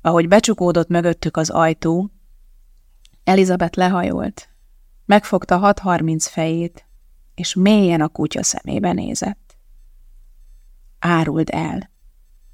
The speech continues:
mikor jöttél rá? Kettő negyvenkor, úgyhogy szerintem legyen ez a neve,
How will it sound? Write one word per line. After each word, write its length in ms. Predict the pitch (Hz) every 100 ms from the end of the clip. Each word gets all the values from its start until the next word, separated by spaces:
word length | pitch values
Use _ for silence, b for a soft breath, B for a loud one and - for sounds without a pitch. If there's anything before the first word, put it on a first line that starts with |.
| _
mikor 500 | 175 226 - 185 175
jöttél 540 | 175 165 - 190 180
rá? 360 | 175 190 - - _ _ - _ - - - - - - - _ _ - - - b b b _
Kettő 260 | 269 - 175
negyvenkor, 600 | 170 160 156 - 170 - _ _ -
úgyhogy 300 | 190 214 202
szerintem 420 | 220 214 208 226
legyen 240 | 233 160
ez 120 | 143 147
a 80 |
neve, 340 | 95 - -